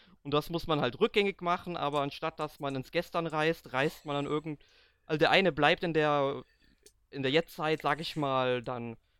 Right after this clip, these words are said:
gefangen, die, die andere reist zweihundert Jahre in die Zukunft und der andere halt zweihundert Jahre in die Vergangenheit und man muss dann eben durch die Zeitepochen dann Gegenstände hin und her schieben, damit man die Rätsel lösen kann.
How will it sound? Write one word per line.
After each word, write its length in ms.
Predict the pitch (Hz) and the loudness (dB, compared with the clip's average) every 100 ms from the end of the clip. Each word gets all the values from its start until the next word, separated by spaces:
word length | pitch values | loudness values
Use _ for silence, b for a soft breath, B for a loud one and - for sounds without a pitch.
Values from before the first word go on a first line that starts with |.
| _ | _
gefangen, 600 | 139 - 190 220 214 180 - | -12 -4 -2 0 -4 -6 -10
die, 220 | 156 139 | -10 -6
die 160 | 135 | -2
andere 340 | 131 165 160 139 | 0 0 0 2
reist 240 | 143 - | 0 0
zweihundert 320 | 143 143 151 | 0 2 2
Jahre 260 | 139 139 143 | 2 2 2
in 60 | 131 | -4
die 100 | 123 | -6
Zukunft 580 | - 202 196 196 - 120 | -8 -4 -2 -2 -4 -4
und 440 | 165 160 165 160 _ | 0 2 0 -4 _
der 100 | - | -4
andere 280 | 147 156 147 | -2 0 2
halt 180 | 143 139 | 2 0
zweihundert 360 | 131 139 143 | 0 0 2
Jahre 260 | 143 139 143 | 2 2 0
in 40 | |
die 80 | 135 | -4
Vergangenheit 800 | - 127 143 143 131 123 123 - | -2 2 2 2 2 2 0 -2
und 160 | 135 135 | -6 -4
man 120 | 135 | -2
muss 200 | 151 - | -4 -4
dann 160 | 143 | -4
eben 400 | 143 147 143 147 - _ _ - | -2 -4 -4 -8 -10 _ _ -4
durch 180 | 185 | -4
die 100 | 175 | -4
Zeitepochen 880 | - 151 151 175 160 - 160 - 170 | -6 0 2 2 -4 -6 -6 -4 -4
dann 340 | 143 135 147 139 - | -2 -2 -4 -6 -6
Gegenstände 500 | 151 175 - 160 151 | -4 -4 0 0 2
hin 160 | 170 | 0
und 160 | 147 - | 0 0
her 160 | 160 165 | 0 0
schieben, 300 | - 165 151 | -4 -2 0
damit 240 | 139 147 | 0 -2
man 120 | 135 | -6
die 60 | 127 | -4
Rätsel 400 | 139 165 - 147 | -2 -2 -4 -4
lösen 340 | 151 147 143 | -2 -4 -8
kann. 320 | - 135 139 | -8 -6 -6